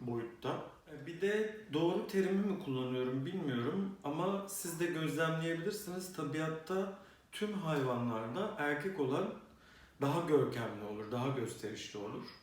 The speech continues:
Bu köpek ırkında da böyledir. İfade eden profesyonel biri anlayabilir, erkekle dişiyi ayırt edebilir.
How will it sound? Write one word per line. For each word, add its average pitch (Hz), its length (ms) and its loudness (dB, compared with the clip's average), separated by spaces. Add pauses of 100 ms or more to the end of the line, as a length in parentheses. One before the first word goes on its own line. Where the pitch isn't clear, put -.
(440)
Bu 139 100 -2
köpek 156 360 -2
ırkında 156 440 2
da 123 160 2
böyledir. 110 640 -2 (140)
İfade 127 440 0
eden 139 320 2
profesyonel 131 760 0
biri - 140 0
anlayabilir, 123 640 -2
erkekle 110 520 -4
dişiyi - 420 -6
ayırt - 260 -2
edebilir. - 560 -4